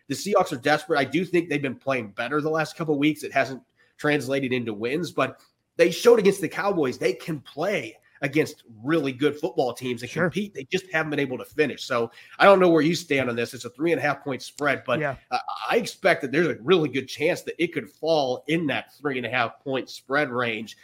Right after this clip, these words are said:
Speaker 1: with these two teams that I think right now are more evenly matched than maybe the record difference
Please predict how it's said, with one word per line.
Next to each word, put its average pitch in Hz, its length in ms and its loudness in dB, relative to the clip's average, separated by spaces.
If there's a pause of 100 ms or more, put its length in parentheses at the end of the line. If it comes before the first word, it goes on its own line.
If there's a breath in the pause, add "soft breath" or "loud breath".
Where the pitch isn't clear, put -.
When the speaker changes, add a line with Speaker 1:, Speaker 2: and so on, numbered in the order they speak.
(320 soft breath)
Speaker 1:
with 135 160 -6
these 131 180 -6
two 143 160 0
teams 139 300 -4
that 131 80 0
I 135 80 0
think 180 200 0
right 147 240 2
now 147 240 0
are 127 100 0
more 143 340 0
evenly 139 360 -2
matched 139 400 -2
than 127 120 -4
maybe 127 260 -2
the 117 280 -10
record 127 420 -6
difference - 600 -12